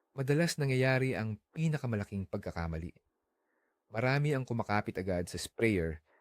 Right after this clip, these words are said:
na may gatas na whey, iodine, katas ng bawang, or zelenka. Mga kaibigan, malaki ang respeto ko sa mga tradisyonal na pamamaraan,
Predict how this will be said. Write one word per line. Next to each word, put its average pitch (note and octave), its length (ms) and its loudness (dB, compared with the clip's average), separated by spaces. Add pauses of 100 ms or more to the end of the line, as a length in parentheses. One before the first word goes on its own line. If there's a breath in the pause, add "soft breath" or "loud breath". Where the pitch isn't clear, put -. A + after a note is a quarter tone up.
(160 soft breath)
na G#2+ 80 -2
may G#2 160 2
gatas A2+ 400 2
na A2 80 -2
whey, G2+ 400 2 (400)
iodine, A2 640 0 (320)
katas - 240 -4
ng G#2+ 80 0
bawang, F#2+ 560 2 (320)
or G2 320 0 (160)
zelenka. G#2 720 2 (880)
Mga G2+ 240 -4
kaibigan, A#2+ 540 2 (500 soft breath)
malaki G2 400 -2
ang C3 80 0
respeto C3 480 -2
ko C#3 240 0
sa D3+ 80 0
mga C#3+ 240 0
tradisyonal A#2 640 0
na A#2 80 -4
pamamaraan, G#2+ 720 0